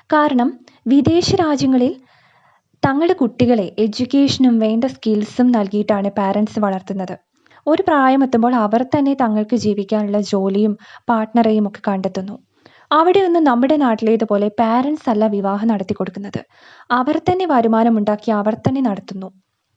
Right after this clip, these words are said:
എന്നാൽ നമ്മുടെ നാട്ടിലോ, പഠിത്തം കഴിഞ്ഞ്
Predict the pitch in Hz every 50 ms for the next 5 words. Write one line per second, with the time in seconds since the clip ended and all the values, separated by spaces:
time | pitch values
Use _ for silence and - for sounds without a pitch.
0 | _ _ _ _ _ _ _ _ _ _ _ _ _ _ _ _ _ _ - 240
1 | 262 262 277 277 269 233 208 208 214 247 262 294 277 262 240 240 - 240 233 226
2 | 226 - _ _ _ _ _ _ - 294 294 294 311 294 - 320 311 269 233 214
3 | 208 196 202 233